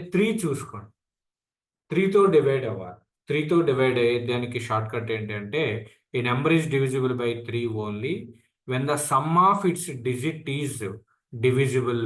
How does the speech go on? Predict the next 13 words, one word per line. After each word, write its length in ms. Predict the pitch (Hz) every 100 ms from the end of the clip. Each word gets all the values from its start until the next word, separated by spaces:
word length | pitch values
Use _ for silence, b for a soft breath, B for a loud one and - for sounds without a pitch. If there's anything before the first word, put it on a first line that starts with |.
| 113
by 100 | 139 208 - _ _ _ _ _ _ 123
three." 220 | 113 110 110 - _ -
అంటే 220 | 135 160 131 117 - _ _
for 140 | 131 131
example, 500 | 117 160 160 147 139 127
ఎగ్జాంపుల్ 400 | 123 143 147 143 139
కింద 200 | 135 127 131
నేను 180 | 127 104 104 - _ _
ఒక 120 | 117 123
నెంబర్ 360 | 123 127 143
తీసుకున్నా, 440 | 123 113 110 101 95 - - -
ఫైవ్ 340 | 120 123 131 139 135 - _ _ _ _ _ -
ఎయిట్ 440 | 120 117 117 -